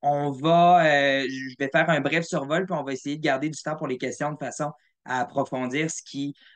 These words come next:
euh, vous intéresse, vous interpelle davantage en tant que, euh, que participant. Donc, euh, si je fais le tour, là, de la présentation, essentiellement,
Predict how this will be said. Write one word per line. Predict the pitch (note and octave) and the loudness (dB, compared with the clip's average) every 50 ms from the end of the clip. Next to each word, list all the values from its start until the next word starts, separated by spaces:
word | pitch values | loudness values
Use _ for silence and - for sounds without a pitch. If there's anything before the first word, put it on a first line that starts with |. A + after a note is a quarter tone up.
| _ - | _ -8
euh, | - B2 A#2+ | -4 -4 -4
vous | A#2 A#2 B2 B2 B2+ | -4 -4 -4 -2 0
intéresse, | C#3+ C3 C3 D3 C3+ B2+ B2 C#3+ D3 D#3 D3+ C#3 | 0 0 2 0 0 0 2 0 0 0 -2 -4
vous | B2 A#2 C#3 | -4 -4 -2
interpelle | C3+ - - B2+ - - - D3+ D3 | -2 -2 -2 -4 -4 -4 -4 -2 0
davantage | C#3+ C3+ C3 B2+ B2+ B2 A#2+ - C#3 C#3 C#3+ D3 C#3+ C#3 | 0 0 0 0 -2 -4 -2 0 0 2 2 2 0 -2
en | C3 A#2+ A#2+ A2+ | -6 -8 -8 -6
tant | - C3+ C3 C3+ B2+ | -6 -4 -4 -4 -6
que, | - C3+ B2+ B2+ B2+ B2 - _ _ _ _ _ - A#2+ | -6 -4 -4 -4 -4 -6 -10 _ _ _ _ _ -8 -2
euh, | A#2 A#2 A#2 A#2 A2+ | 0 0 0 0 0
que | - C3 B2 B2 B2 A#2+ - | -2 0 0 0 0 0 2
participant. | - C#3 - - - - - - - - - - - - - _ _ _ _ _ _ _ _ _ _ _ _ _ _ _ _ _ _ - | 0 0 0 -2 -6 -10 -8 -6 -6 -6 -4 -6 -6 -6 -10 _ _ _ _ _ _ _ _ _ _ _ _ _ _ _ _ _ _ -6
Donc, | C#3 B2+ D3 D3 D3 D3+ D3+ - - | 0 4 4 6 6 4 2 0 2
euh, | D#3 D3 D3 D3 D3 D3 D3 C#3+ | 2 4 4 4 4 4 2 0
si | - - - G3 F#3 | -4 -8 -8 -6 -6
je | - | -4
fais | - G3+ F3+ | -2 0 0
le | D#3+ D#3+ | 0 2
tour, | - F#3+ G3 G3 F#3+ | 2 0 0 2 0
là, | F3 | 0
de | D#3+ D3+ | 0 0
la | C#3+ | 0
présentation, | - - D3+ D3 C#3+ D3 D3 C#3+ D3 C#3 - E3+ E3+ F3 | 0 -2 -4 -4 -2 -2 -2 -2 -4 -6 -6 -6 -6 -6
essentiellement, | D#3+ C3+ - D#3 D3 - - D#3 D3 C#3 C#3 D3 D3 D3 D#3+ E3+ | -6 -6 -6 -6 -6 -4 -4 -4 -4 -4 -4 -4 -2 -2 -2 -2